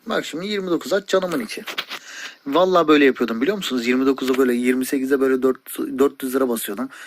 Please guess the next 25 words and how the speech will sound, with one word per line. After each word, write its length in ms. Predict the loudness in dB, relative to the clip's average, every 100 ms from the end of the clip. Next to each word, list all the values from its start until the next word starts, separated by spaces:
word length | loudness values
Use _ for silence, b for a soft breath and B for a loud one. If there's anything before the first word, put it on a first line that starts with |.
| B B B
Keşke 420 | -6 -4 -2 -2
dedim, 180 | -2 -6
"Ulan 400 | -8 -10 -6 -2
bin 220 | -2 -2
lira 220 | -2 0
bassana 480 | 0 -2 -4 -4 -2
ya 220 | -2 -4
Ufuk, 340 | -6 -10 _ -10
bin 180 | -6
lira 220 | -4 -2 -2
bassana 480 | -4 -6 -10 -10
ya." 420 | -8 -8 -8 -10 -16 _ _ _ _ -20
İki 220 | -6 -2
el 180 | -2 -2
bin 180 | -4 -2
lira, 180 | -2
bin 160 | -2 -4
lira 180 | -4 -2
bassan 400 | -4 -4 -6 -6
bitireceksin 420 | -6 -6 -4 -6
işi. 240 | -6 -12 -16 b b b b
Yirmi 220 | -2 2
dokuza 260 | 2 4 2
bakıyor 260 | 4 2
muyuz? 340 | 2 0 -2